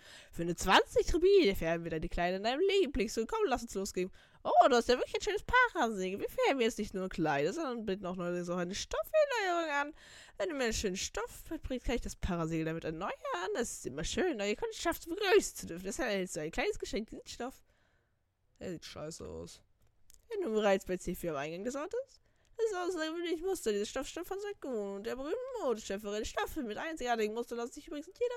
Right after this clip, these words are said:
Region finden. Entdecke mich, wenn du mal wieder einen neuen Stoff findest. Das ist dein Parasegel sofort erneuern lassen und modisch durch die Lüfte sausen. Färbe und Kleidung und der Farbe durch deine Vase wie das Erneuern des Parasegels mit deinem Stoff. Beides kostet nur zwanzig Rubine. Parasegel erneuern.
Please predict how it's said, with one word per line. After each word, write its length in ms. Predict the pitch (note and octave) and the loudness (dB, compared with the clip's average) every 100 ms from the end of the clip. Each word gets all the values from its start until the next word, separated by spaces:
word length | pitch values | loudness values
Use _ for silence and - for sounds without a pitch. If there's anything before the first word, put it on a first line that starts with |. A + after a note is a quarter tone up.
| A#4+ | -4
Region 300 | - B4+ G#4+ | -6 -6 -6
finden. 180 | A#3+ C4 | -10 -10
Entdecke 320 | - A#4+ - | -4 -2 -2
mich, 160 | B3 A#3 | -6 -4
wenn 80 | |
du 80 | G#3+ | -6
mal 100 | A3 | -6
wieder 120 | A3 | -6
einen 80 | A3+ | -8
neuen 160 | B3+ C#4+ | -10 -12
Stoff 180 | A#3 A#3 | -12 -10
findest. 300 | G#3 G#3+ - - - - - | -10 -10 -14 -20 -20 -20 -14
Das 80 | - | -6
ist 160 | E3 E3+ | -6 -4
dein 100 | E3 | 0
Parasegel 480 | E3+ F3 F3+ F3 F3 | 2 2 2 2 0
sofort 280 | F3+ D3+ | -2 -4
erneuern 200 | D#3+ F#3 B4+ B4 | -4 0 0 4
lassen 240 | G4+ G4 | 2 2
und 100 | G#3 | -6
modisch 340 | F3 G3 G4+ - | -4 -4 -4 -6
durch 140 | A4+ | -6
die 200 | B4+ B4 | -4 -2
Lüfte 280 | D#4 - C4 | -4 -6 -8
sausen. 460 | C#4+ C4 C4 C#4+ D4+ _ _ - - | -6 -6 -8 -12 -18 _ _ -20 -16
Färbe 420 | - A#4+ A4 F4+ | -6 -4 -4 -6
und 100 | D#4+ | -4
Kleidung 340 | E4 D#4+ - | -2 0 -2
und 80 | - | -4
der 80 | - | -8
Farbe 460 | - C#4+ C#3 C#4+ | -6 -2 0 -2
durch 160 | C#4 B3 | -6 -4
deine 360 | A#3+ A#3 A3+ B3 | -4 -6 -10 -6
Vase 340 | A#3 A#3+ A#3 | -2 -2 -2
wie 60 | A3 | -6
das 120 | A3+ | -6
Erneuern 340 | A3+ A#3 A#3 | -8 -8 -8
des 40 | A3+ | -4
Parasegels 320 | A3 G#3 A3 | -4 -4 -10
mit 100 | G#3 | -8
deinem 100 | G3+ | -8
Stoff. 260 | - A3+ - | -6 -10 -10
Beides 240 | - D4+ - | -8 -8 -8
kostet 220 | A3+ G3 | -10 -10
nur 60 | |
zwanzig 260 | E3+ E3 G3+ | -10 -10 -8
Rubine. 280 | G#3+ F#3 F3 - _ - - - - | -8 -10 -14 -20 _ -20 -20 -20 -20
Parasegel 400 | - A3 F#3+ F3+ | -12 -8 -6 -6
erneuern. 320 | D#3+ C3 - | -6 -10 -12